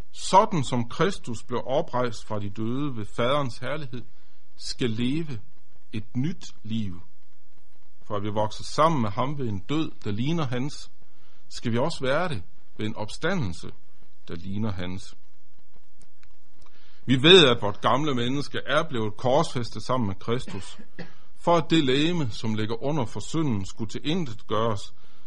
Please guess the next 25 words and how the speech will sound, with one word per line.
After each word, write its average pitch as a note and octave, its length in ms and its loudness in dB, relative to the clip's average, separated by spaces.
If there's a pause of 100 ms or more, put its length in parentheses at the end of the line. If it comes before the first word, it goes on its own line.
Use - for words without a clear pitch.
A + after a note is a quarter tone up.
så - 140 -2
vi A#2 120 2
ikke C#3 140 0
mere B2 180 2
er A2 40 2
trælle A2 420 0
for G2+ 100 -2
synden, A2 340 0
siger G2 200 -2
Paulus. G2 580 -4 (1080)
Og - 140 -2
derfor D#3+ 480 0
er B2 60 0
vores A2 280 0
dåb D3 420 0 (440)
en A#2+ 180 0
gave C#3+ 380 0
fra - 180 -2
Gud, D#3+ 300 -2 (400)
som B2 260 0
vi A#2 80 2
dagligt A2+ 640 2
må G2+ 140 0
leve A2+ 460 0
af, F3 200 -2